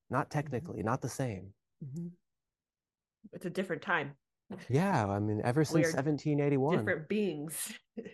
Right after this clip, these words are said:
Speaker 1: Mm-hmm, mm-hmm.
Speaker 2: Yeah, so
Speaker 1: And
Speaker 2: that totally makes sense. I love that.
Speaker 1: it was, it's what grounded my entire life. It's as if yoga saved my life,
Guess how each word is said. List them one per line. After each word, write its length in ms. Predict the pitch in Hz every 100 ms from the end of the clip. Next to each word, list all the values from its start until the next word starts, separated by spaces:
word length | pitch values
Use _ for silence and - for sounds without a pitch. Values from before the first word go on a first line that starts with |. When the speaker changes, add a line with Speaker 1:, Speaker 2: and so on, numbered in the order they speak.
| - _ _ _ _ -
Speaker 1:
Mm-hmm, 300 | 131 123 208 208 _
mm-hmm. 300 | 147 123 180 208 - _ _ -
Speaker 2:
Yeah, 240 | 165 - - _ _
so 280 | - 170 160
Speaker 1:
And 120 | 151
Speaker 2:
that 100 | 208
totally 320 | 233 208 190
makes 240 | 170 160 -
sense. 180 | 147 147
I 80 |
love 200 | 143 147
that. 240 | 147 - - _ _ _ _ _ _ -
Speaker 1:
it 60 |
was, 260 | 156 170 143 -
it's 300 | 165 - -
what 320 | 175 175 151
grounded 640 | 120 107 127 156 165 147
my 160 | 139 135
entire 420 | 135 - 139 143
life. 320 | 127 143 95 -
It's 180 | - -
as 260 | 139 135
if 240 | 151 139 - _ _ - - _
yoga 460 | 107 117 156 156 139
saved 560 | - - 156 175 139
my 160 | 107 104
life, 380 | 98 92 90 -